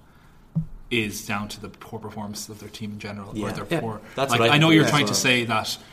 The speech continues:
Speaker 1: they're doing okay, the teams are actually doing okay, with the exception of Arsenal, who dropped off more so than the other two. But, you know, I don't think any of them can hold their heads up high. They've dropped, like, to a normal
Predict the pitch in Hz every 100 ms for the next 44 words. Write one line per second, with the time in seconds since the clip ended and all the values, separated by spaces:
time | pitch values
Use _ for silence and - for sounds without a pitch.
0 | 160 - 127 117 131 120 110 110 113 107
1 | - 127 113 110 104 - 110 107 95 110
2 | 95 98 - 92 104 107 104 110 104 107
3 | - 107 - 117 113 - 110 110 120 123
4 | - - - - - - - 127 - -
5 | - - - - 135 127 123 123 135 151
6 | 139 139 143 156 156 127 110 98 104 -
7 | - - - 123 113 110 110 - 123 110
8 | 98 110 107 - 110 107 104 - - -
9 | - - 120 - 143 127 - - 131 123
10 | 120 - - 156 151 165 185 180 139 117